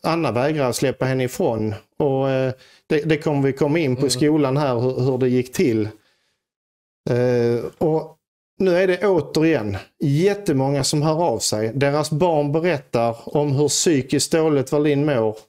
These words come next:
Speaker 2: Mm.
Speaker 1: de sista två veckorna här. Hur hon bryts ner psykiskt, hur hon har personlighetsförändrat. Hennes kompisar känner inte igen henne.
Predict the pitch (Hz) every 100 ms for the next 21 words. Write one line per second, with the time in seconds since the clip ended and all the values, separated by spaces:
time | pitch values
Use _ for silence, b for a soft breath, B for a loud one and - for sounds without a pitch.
0 | _ - 87 143 143 165 135 - 135 -
1 | 165 127 143 139 127 135 131 101 - 175
2 | 156 151 147 151 147 - 180 156 123 -
3 | 135 - 101 - 151 147 147 151 147 151
4 | 151 - 160 - 214 151 120 104 - 127
5 | 110 110 101 - B B B 156 156 143
6 | - 151 113 - 151 139 160 147 156 151
7 | 143 165 127 107 101 98